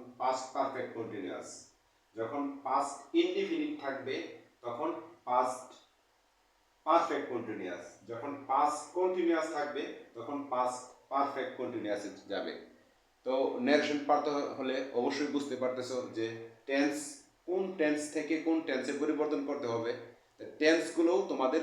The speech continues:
খুব ভালো করে জানতে হবে। আচ্ছা, রুল দুই, তো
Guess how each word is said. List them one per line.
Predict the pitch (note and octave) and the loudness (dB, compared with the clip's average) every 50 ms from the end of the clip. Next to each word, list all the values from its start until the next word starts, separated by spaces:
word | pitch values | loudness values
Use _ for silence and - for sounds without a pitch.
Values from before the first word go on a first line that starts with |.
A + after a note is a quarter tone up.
| - - | 0 -4
খুব | D3 C#3 B2 A#2 - | -6 -8 -8 -8 -4
ভালো | - G#2+ A2+ A2 | -2 -2 -2 0
করে | A2+ A2+ G#2+ - G#2+ | -2 -2 -2 0 0
জানতে | G#2+ G2+ - G#2 | 0 0 2 0
হবে। | G#2 G2 F2 E2 - D#2 D#2+ - - F#2 | 0 0 0 -4 -6 -10 -12 -12 -10 -6
আচ্ছা, | F#2 F2+ - - - F2+ F2 - - - - _ _ - | -6 -4 -4 -6 -8 -12 -14 -16 -18 -20 -20 _ _ -4
রুল | A2+ B2 C3+ C#3 C#3+ D3 C#3 B2+ A#2+ A#2+ | 0 2 4 4 4 4 2 0 0 2
দুই, | C3+ C#3 C#3 - - - - - - - - - _ _ _ _ _ _ _ _ _ _ _ | 4 4 4 4 2 -2 -8 -12 -16 -18 -20 -20 _ _ _ _ _ _ _ _ _ _ _
তো | B2+ | -8